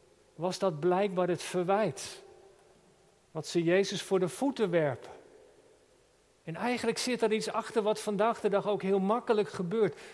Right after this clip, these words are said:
Dat je door allerlei theologische discussies en tegenwerpingen het appel dat God op je doet om vrucht te dragen, om hem te gehoorzamen,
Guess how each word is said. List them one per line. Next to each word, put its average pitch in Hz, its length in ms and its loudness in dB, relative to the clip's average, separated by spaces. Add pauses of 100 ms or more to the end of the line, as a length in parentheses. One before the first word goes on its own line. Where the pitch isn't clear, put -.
(100)
Dat 185 240 2
je 196 80 0
door 190 260 6 (140)
allerlei 208 460 4
theologische 214 760 4
discussies 233 1040 -2 (260)
en 180 200 -4
tegenwerpingen 220 1120 2 (1120)
het 160 160 -6
appel 214 440 0
dat 202 180 4
God - 300 0
op 220 200 0
je 202 140 -4
doet 190 520 0 (1600)
om 143 140 -10
vrucht 208 420 -2
te 202 120 0
dragen, 196 600 0 (1400)
om 151 140 -8
hem 165 160 0
te 165 100 -4
gehoorzamen, 190 1080 2